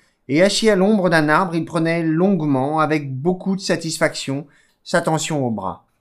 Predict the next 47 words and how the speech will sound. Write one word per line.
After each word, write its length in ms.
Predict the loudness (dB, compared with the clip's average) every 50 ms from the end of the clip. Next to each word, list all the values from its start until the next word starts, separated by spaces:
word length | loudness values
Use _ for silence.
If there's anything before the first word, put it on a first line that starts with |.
| _ _ _ _ _ _ _
Il 120 | -4 0 0
gonflait 320 | 2 0 2 2 2 2
le 100 | 2 0
sphygmotentiomètre 920 | 0 -2 -2 0 0 0 2 0 0 0 0 0 0 0 0 0 0 -2
autant 180 | -4 -4 -4 -4
qu'il 160 | -4 -4 -2
le 120 | -2 -2 -2
pouvait, 380 | -2 -2 0 2 2 0 2
tant 180 | 0 -2 -4 -4
que 180 | -4 -6 -8
son 180 | -6 -4 -2 0
bras 220 | 0 2 2 2
n'était 240 | 0 0 -2 -2 -4
pas 220 | 0 0 0 0 0
congestionné. 840 | -2 -6 -6 -4 -4 -4 -6 -6 -6 -6 -4 -4 -4 -4 -8 -10 -16 _ _ _ _ _ _ _
Ensuite, 640 | -4 -4 -4 -4 -4 -4 -4 -4 -4 -6 -12 -20 -20 _ _ _ _ _ _ -8
il 120 | -6 -6
essayait 280 | -6 -4 -2 -2 -2 -2
de 60 | -2
résister 460 | -2 -4 -2 -4 -4 -2 -2 0 2
parce 160 | 2 0 0
que, 220 | -2 -2 -2 0 0
d'après 280 | 0 0 2 0 0
lui, 180 | 0 0 0 0
la 100 | 0 0
prise 200 | 0 -2 -2 -2
de 60 | -2
tension 400 | 0 -2 -2 -2 -2 -2 -4 -4
était 220 | -4 -4 -6 -4
une 80 | -4 -2
sorte 240 | -2 -4 -4 -2 -2
d'épreuve 340 | -2 -2 -2 -2 -4 -2 -2
de 100 | -4 -6
force, 420 | -4 -6 -6 -6 -6 -10 -16 -14
qui 180 | -8 -4 -4 -2
à 40 |
la 100 | 0 0
longue 240 | 0 0 0 -2 -2
était 160 | -4 -6 -6
bonne 340 | -2 2 2 2 2 0 -4
pour 120 | -8 -10 -12
la 100 | -12 -12
santé. 400 | -14 -14 -16 -16 -18 -20 -20 -20 _ -20 -20 _ _ _ _ _ -8
Galinari 640 | -6 -2 -2 0 2 4 4 4 4 4 4 2
était 200 | 2 2 0 -4
très 200 | -4 -4 -4 -2
râblé, 500 | 0 0 0 0 0 -2 -4 -4 -6 -10